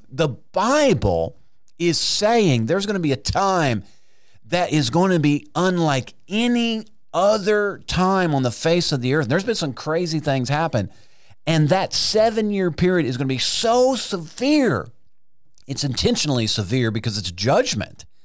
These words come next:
But he's saying, listen, those who are made righteous in Christ, you're not gonna be there to have to witness this stuff. You know, I, I, I, listen, there can be, like, this sense of pride. I don't know. Like, it's, uh,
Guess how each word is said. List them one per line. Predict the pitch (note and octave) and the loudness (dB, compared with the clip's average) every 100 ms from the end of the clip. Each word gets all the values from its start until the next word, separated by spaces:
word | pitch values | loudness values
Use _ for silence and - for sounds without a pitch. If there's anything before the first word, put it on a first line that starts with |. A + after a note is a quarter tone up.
| - - - - | -20 -20 -20 -8
But | D#3+ | -2
he's | F3+ | 0
saying, | F#3 F3 D#3 | 0 0 2
listen, | G3+ - C3 | 2 0 0
those | D3 G#3 A3+ | 2 2 2
who | - | 0
are | D#3+ | 0
made | C3+ C3 B2 | 0 -2 -2
righteous | D#3 G#3+ D#3+ - | -2 -2 -6 -6
in | B2 | -6
Christ, | - G3 G#3+ - - - - - | -2 -2 -2 -6 -14 -20 -20 -12
you're | B2+ A#3 | -2 0
not | D#4 D4 | 2 2
gonna | G#3 E3 | 2 2
be | B2+ C4+ | 2 0
there | D#4 D#3+ | 0 0
to | |
have | C#3 D3+ | 0 0
to | C3+ | 0
witness | A2+ G3+ D#4+ A#3+ F3 - | 0 0 0 -2 -2 -2
this | A#2 - | -2 -2
stuff. | - E2+ - - - - - - - - - - - | -2 -4 -6 -10 -20 -20 -20 -20 -20 -20 -20 -20 -8
You | D3+ E3+ | -2 0
know, | D#3 - | 0 -2
I, | - | -6
I, | D#3 B2+ C#3 G#2+ D3 G#2 | -6 -4 -4 -2 -4 -4
I, | G#2 F2 F2+ - | -12 -16 -18 -10
listen, | D#3+ C#3+ | -4 -2
there | E3+ | 0
can | A3 | 0
be, | E3+ | 2
like, | A#2+ A2+ | 0 0
this | A2+ - - - - - - | -2 -2 -6 -14 -20 -20 -12
sense | - F#3+ G3+ | -4 -2 -2
of | C3+ F2+ | -2 -6
pride. | - - A#2 D3 C#3 F#2+ D#2 C#2 - - | -10 -2 0 2 2 0 -2 -6 -16 -6
I | C3 | -2
don't | F3 | 0
know. | D#3+ C3+ D#2 - | 2 0 -2 -4
Like, | A#2 A2+ | -2 0
it's, | C#3 A#2 - | -2 -2 0
uh, | A#2+ G2+ F2 | 2 2 0